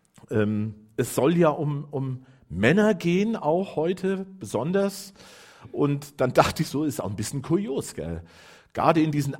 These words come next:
achtundzwanzig Jahren, wo ich auch in diesem Dienst bin, da hatte ich schon viele gute geistliche Männer auch als Vorbilder. Ich hatte drei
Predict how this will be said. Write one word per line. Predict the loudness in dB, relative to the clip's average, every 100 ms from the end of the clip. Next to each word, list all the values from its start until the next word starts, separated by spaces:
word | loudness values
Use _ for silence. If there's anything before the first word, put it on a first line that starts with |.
| -6
achtundzwanzig | -6 -4 -6 -4 -4 -4 -6 -2
Jahren, | 0 0 0
wo | 0
ich | 0
auch | -2 -4
in | -4
diesem | -4 -4
Dienst | -4 -4 -4 -4
bin, | -2 0 -2 -8 -20 -20 -20 -20 -20 -20 _ _ _
da | -4 -2
hatte | -2 -2
ich | -2
schon | -2 -2 -2
viele | -8 -6 -2 4 4 4 0 -12 -8
gute | -4 -4 -2 -2 -2 -6 -14 -20 -2
geistliche | 0 0 -2 -6 -4 -2
Männer | 0 0 0 -2
auch | -4
als | -6 -8
Vorbilder. | -4 -2 0 0 -2
Ich | -2
hatte | -4 -4
drei | -6 -2 2 2